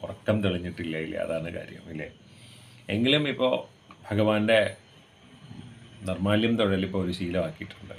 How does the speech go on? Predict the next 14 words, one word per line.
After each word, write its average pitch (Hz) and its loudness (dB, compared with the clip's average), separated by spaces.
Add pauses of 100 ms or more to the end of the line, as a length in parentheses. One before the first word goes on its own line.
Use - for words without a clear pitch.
ഇല്ലേ? 92 -2 (680)
അത് 104 0
കഴിഞ്ഞാൽ 90 2
പിന്നെ 87 -4
കുറച്ച് 85 -6
യോഗയായി, 87 -2
ജപമായി, 90 -6
ഹോമമായി, 85 -6
അങ്ങനെയൊക്കെ 107 2
ആ 123 2
ആനന്ദത്തോടു 156 4
കൂടിയാണ് 107 2
പോകുന്നത്, - -14
ഇല്ലേ? - -14